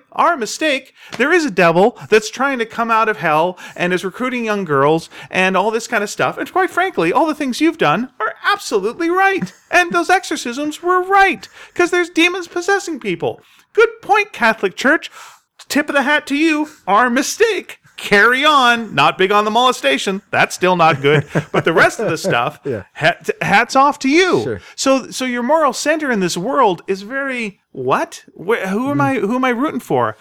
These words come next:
Speaker 2: Yeah.
Speaker 1: I mean, I, I know
Speaker 2: Well,
Speaker 1: Sabrina's
Speaker 2: you're not rooting for, I hope you're not rooting
Speaker 1: Sabrina
Speaker 2: for
Speaker 1: is the
Speaker 2: <laughs>
Speaker 1: protagonist.
Speaker 2: Yes.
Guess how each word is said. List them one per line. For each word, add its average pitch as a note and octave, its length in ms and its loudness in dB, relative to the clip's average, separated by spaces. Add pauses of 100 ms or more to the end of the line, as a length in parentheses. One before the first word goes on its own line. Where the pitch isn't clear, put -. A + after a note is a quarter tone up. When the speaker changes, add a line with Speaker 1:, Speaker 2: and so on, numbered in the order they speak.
Speaker 2:
Yeah. G2+ 200 -8 (100)
Speaker 1:
I D#3+ 80 0
mean, E3+ 300 -4
I, - 180 -4
I E3 100 -2
know G3 180 0
Speaker 2:
Well, A#3 100 -6
Speaker 1:
Sabrina's C#3+ 360 0
Speaker 2:
you're D#3 120 4
not B2+ 260 0
rooting G#2+ 380 -4
for, F#2+ 360 -6
I C3 120 0
hope F3 200 2
you're B2+ 100 -2
not G2 100 -8
rooting - 180 0
Speaker 1:
Sabrina C4+ 340 0
Speaker 2:
for F3 60 4
Speaker 1:
is B2+ 120 -2
the D#3 80 -2
Speaker 2:
<laughs> D3+ 120 2
Speaker 1:
protagonist. D#3+ 760 0
Speaker 2:
Yes. F#2+ 320 -6